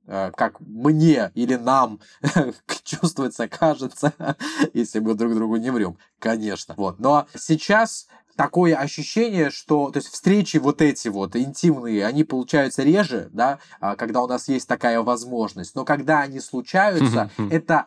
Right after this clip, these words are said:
Speaker 1: всегда максимальное вовлечение,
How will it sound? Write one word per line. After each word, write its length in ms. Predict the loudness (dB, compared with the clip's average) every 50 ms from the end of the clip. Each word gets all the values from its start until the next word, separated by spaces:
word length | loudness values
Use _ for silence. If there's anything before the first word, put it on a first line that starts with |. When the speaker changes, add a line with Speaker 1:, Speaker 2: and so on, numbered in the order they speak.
| _ _ _
Speaker 1:
всегда 800 | -20 -16 -14 -2 2 2 2 2 2 2 4 4 4 4 2 0 -6 _ _
максимальное 1120 | -4 0 0 0 0 0 -4 -4 -2 0 2 2 4 4 4 2 2 0 -2 -2 -4 -4
вовлечение, 1160 | -2 -2 -4 -4 -2 -2 -4 -4 -4 -4 0 2 4 4 4 2 0 0 0 0 -2 -2 -4